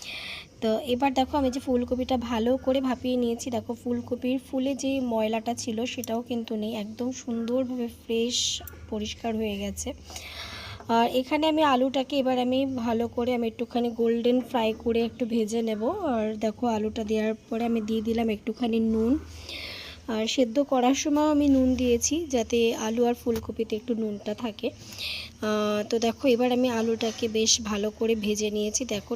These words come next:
ঠিক আলুটা এরকমই ভাজা ভাজা হবে, এর থেকে একদম কমও হবে না, এর থেকে খুব বেশিও হবে না। এবার আমি আলুগুলোকে আমি এক এক করে আমি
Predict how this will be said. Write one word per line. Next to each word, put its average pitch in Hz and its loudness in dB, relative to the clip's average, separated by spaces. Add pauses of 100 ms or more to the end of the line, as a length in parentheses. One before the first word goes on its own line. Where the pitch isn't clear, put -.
ঠিক 247 -2
আলুটা 208 -2
এরকমই 214 0
ভাজা 226 0
ভাজা 220 0
হবে, 233 2 (480)
এর 226 6
থেকে 277 4
একদম 247 4
কমও 233 4
হবে 240 2
না, 330 2
এর 277 -2
থেকে 226 -4
খুব 226 -2
বেশিও 226 2
হবে 214 0
না। 240 0 (1300)
এবার 311 8
আমি 320 6
আলুগুলোকে 240 4
আমি 233 2
এক 214 -4
এক 220 -8
করে 226 2
আমি 220 0